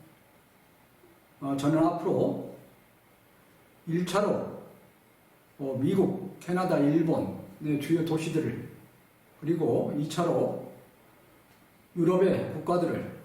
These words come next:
그리고 삼 차로, 어, 중동과, 어, 동남아 국가들을 돌 계획에 있습니다. 거리를 돌며 사람들과 대화를 하고 나의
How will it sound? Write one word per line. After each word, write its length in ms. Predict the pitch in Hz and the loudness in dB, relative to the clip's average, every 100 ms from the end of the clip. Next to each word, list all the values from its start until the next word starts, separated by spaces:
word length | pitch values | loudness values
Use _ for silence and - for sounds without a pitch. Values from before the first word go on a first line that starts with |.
| - | -6
그리고 220 | 151 147 | -4 -2
삼 220 | 170 185 | -2 -2
차로, 600 | 185 180 123 - - - - - - - _ - | 0 2 2 0 -2 -10 -18 -20 -20 -20 _ -6
어, 140 | 143 | -6
중동과, 640 | - 160 180 196 190 160 - - - - - - - - | 0 2 4 4 2 2 0 -4 -10 -18 -20 -20 -20 -12
어, 100 | 143 | -10
동남아 420 | 131 156 165 160 151 | -2 2 4 4 0
국가들을 840 | - 170 175 147 123 - - - - - - - - - - _ _ _ _ - | -2 -2 0 0 0 0 -2 -8 -16 -20 -20 -20 -20 -20 -20 _ _ _ _ -12
돌 400 | - 165 165 - | 0 2 4 0
계획에 760 | - 151 165 160 156 - - 160 | 0 2 4 4 2 -2 -6 -6
있습니다. 460 | - 151 143 120 - - - - - _ _ _ _ _ - | -2 0 0 -2 -8 -14 -20 -20 -20 _ _ _ _ _ -20
거리를 760 | - 156 202 202 180 - - - - - - - | -4 0 4 4 2 0 -6 -12 -20 -20 -16 -2
돌며 680 | 160 185 180 139 139 - - - - - - - - | 2 4 4 4 0 -2 -12 -18 -20 -20 -20 -20 -4
사람들과 680 | 196 190 202 185 170 - - | -2 2 2 2 2 -2 -4
대화를 340 | 143 156 160 165 | -2 0 2 2
하고 560 | 165 - 127 - - - - - - - - - - - - | 0 0 0 -2 -8 -14 -20 -20 -20 -20 -20 -20 -20 -20 -12
나의 680 | 135 127 127 - - - - | -6 0 2 4 2 -2 -8